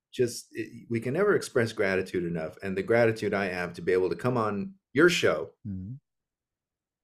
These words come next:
Speaker 1: and just be able to give all my little hot takes.
Speaker 2: Love it, man.
Speaker 1: And, and, and you love it, you appreciate it, you, you reciprocate, and, and we're able to have an intelligent conversation. So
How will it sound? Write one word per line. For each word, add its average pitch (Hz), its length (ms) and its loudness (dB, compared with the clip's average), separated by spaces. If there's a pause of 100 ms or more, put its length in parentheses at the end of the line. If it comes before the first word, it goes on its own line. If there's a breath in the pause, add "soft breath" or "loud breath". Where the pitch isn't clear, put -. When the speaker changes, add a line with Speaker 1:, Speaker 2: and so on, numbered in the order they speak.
(120)
Speaker 1:
and 101 160 -4
just - 400 -4 (840)
be 127 160 6
able 120 160 6
to 107 60 2
give 107 200 4
all 113 180 6
my 110 140 4
little 107 260 4
hot 113 280 -6
takes. - 540 -2 (120)
Speaker 2:
Love 113 200 4
it, 90 120 -6
man. 82 280 -10 (420)
Speaker 1:
And, 98 420 2
and, 101 340 -2
and 104 160 0
you 117 120 2
love 135 220 10
it, 117 100 2
you 117 120 2
appreciate 123 460 4
it, - 140 0
you, 104 340 -4
you 101 140 -2
reciprocate, 123 960 2
and, 101 420 -2
and 107 240 -4
we're 104 140 4
able 123 180 6
to 110 80 4
have 101 400 0
an 101 80 -2
intelligent 127 640 -4
conversation. 113 920 -2
So - 360 -2